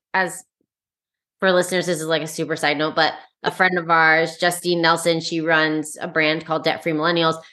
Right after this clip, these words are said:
And I remember people who, like, didn't really know her yet, but maybe only came to one event that I was hosting. They'd say, like,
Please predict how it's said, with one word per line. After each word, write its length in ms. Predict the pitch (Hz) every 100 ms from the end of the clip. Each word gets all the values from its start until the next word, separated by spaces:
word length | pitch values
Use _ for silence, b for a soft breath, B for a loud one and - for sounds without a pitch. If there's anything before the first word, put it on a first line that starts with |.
| B
And 140 | - 196
I 60 |
remember 300 | 196 214 226
people 800 | 226 233 208 220 202 185 180 - -
who, 120 | 226
like, 200 | 208 185
didn't 160 | 220 220
really 200 | 220 185
know 240 | 165 160
her 120 | 185
yet, 220 | 196 220 202
but 100 | 180
maybe 180 | 175
only 200 | 180 170 170
came 240 | 170 165
to 80 | 170
one 220 | 160 160
event 320 | 156 151 156
that 100 | 180
I 80 | 165
was 160 | 175 190
hosting. 380 | 202 202 226
They'd 180 | 214 190
say, 140 | 196 208
like, 160 | 190